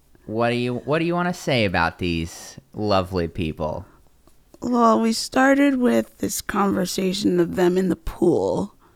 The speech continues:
Speaker 2: where she, like, asked about, like, the whole love scale, like, falling in love, like,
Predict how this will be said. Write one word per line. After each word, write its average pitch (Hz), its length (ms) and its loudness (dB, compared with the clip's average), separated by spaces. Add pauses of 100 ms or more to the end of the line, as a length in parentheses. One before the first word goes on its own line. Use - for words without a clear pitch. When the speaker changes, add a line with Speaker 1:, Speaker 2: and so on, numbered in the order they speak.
(1040)
Speaker 2:
where 175 560 2 (480)
she, 208 400 0 (360)
like, 170 340 2 (1000)
asked 170 320 -2
about, 160 320 -2
like, 151 220 -6
the 160 120 -2
whole 160 240 -2
love 160 280 0
scale, 170 420 0
like, 156 260 -2
falling 185 760 4
in 175 260 2
love, 165 420 0
like, 156 560 -2